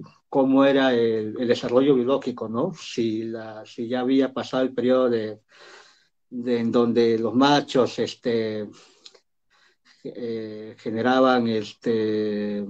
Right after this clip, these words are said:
la reproducción con las hembras, tenía que haber un traslado para que la, las hembras, eh, pudieran dar,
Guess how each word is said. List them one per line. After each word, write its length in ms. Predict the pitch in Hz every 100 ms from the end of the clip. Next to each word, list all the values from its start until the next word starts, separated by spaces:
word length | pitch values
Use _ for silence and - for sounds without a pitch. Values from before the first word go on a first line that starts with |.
| -
la 160 | 120
reproducción 640 | 113 107 117 104 - 143 120
con 160 | 123
las 160 | 117 131
hembras, 520 | 147 135 165 160 _ -
tenía 300 | 120 127 135
que 80 |
haber 400 | 131 139 147 151 151 _ -
un 200 | 143 151
traslado 680 | 160 151 165 156 156 156
para 320 | 147 139 143
que 240 | 147 156 160 - - _ -
la, 680 | 127 120 120 113 113 110
las 260 | 113 113 -
hembras, 580 | 151 135 139 185 - _ _ - _ _ _
eh, 200 | 123 120
pudieran 800 | - 120 120 131 135 131 123 117
dar, 380 | 120 127 123 123